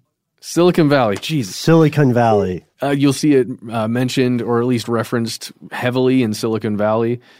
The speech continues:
Speaker 1: uh, where there's a Satanist character who's,
Speaker 2: Uh-huh.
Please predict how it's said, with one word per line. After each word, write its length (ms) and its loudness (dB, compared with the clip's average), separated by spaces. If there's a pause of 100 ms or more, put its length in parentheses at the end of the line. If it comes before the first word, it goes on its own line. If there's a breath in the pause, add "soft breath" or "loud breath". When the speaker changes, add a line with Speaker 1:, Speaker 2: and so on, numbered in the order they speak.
(140 soft breath)
Speaker 1:
uh, 280 -2
where 180 -2
there's 300 -4
a 260 -8
Satanist 640 -8
character 540 -6
who's, 80 -10
Speaker 2:
Uh-huh. 360 0